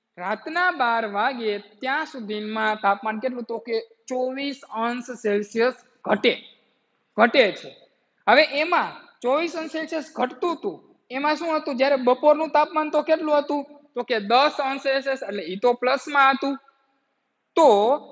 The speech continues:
એમાં આપણે શું કર્યું? આ દસ અંશ સેલ્સિયસ ઉમેરી દીધો. તો રાત્રિના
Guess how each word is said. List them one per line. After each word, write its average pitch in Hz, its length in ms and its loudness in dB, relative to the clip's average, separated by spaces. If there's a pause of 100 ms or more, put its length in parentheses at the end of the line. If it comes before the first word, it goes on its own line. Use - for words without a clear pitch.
(140)
એમાં 262 400 -2
આપણે 220 280 -2
શું 294 160 -8
કર્યું? 262 200 0
આ 220 140 -2
દસ 285 260 -2
અંશ 254 180 -6
સેલ્સિયસ 233 460 -4 (320)
ઉમેરી 226 400 -2
દીધો. 208 280 -2 (680)
તો 285 120 6 (540)
રાત્રિના 202 920 2